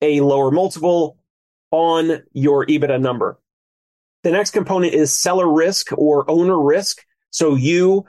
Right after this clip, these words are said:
the practice owner, are you looking to stay for the next one or two or three years to help with the transition? Or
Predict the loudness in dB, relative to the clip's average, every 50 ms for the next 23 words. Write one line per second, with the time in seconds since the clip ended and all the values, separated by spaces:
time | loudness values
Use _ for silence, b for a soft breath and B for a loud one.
0 | b b b b -6 -4 -4 -4 -6 -4 -6 -6 -4 -2 0 0 0 0 0 -2
1 | -6 _ _ _ _ _ _ -4 -2 -2 0 2 2 0 0 0 0 0 0 0
2 | 0 -2 -4 -4 -4 -2 0 0 2 2 0 0 -2 -6 _ _ _ -6 -2 0
3 | 0 0 0 -2 -4 -4 -2 -2 0 0 0 -2 -2 -2 0 0 0 0 0 0
4 | -2 0 0 2 2 2 2 2 0 -2 -2 -2 -2 -2 -2 -2 -4 -4 -4 -4
5 | -4 -2 -2 0 0 0 0 -2 -2 -4 -6 -8 -8 -18 _ _ _ _ _ _
6 | -4 0 0 2 2 2 0 -2 -4